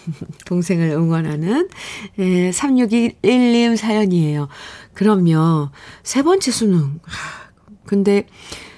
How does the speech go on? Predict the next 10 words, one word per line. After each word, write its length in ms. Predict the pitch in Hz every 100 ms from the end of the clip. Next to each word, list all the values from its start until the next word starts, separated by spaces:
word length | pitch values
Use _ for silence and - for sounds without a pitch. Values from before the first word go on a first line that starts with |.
| -
그 100 | -
동생도 840 | 233 226 233 247 233 233 226 202 -
얼마나 380 | 180 233 269
지치겠어요. 1000 | 233 180 - 220 202 - 170 160 170 165
하, 80 | 143 - - - - _ _
그런데도, 960 | _ - 180 147 160 170 175 170 226 349 -
네, 300 | 165 151 143
도전은 840 | 143 160 165 147 139 - 170 170 160
참 300 | - 226 214
아름답죠. 580 | - 156 196 180 - -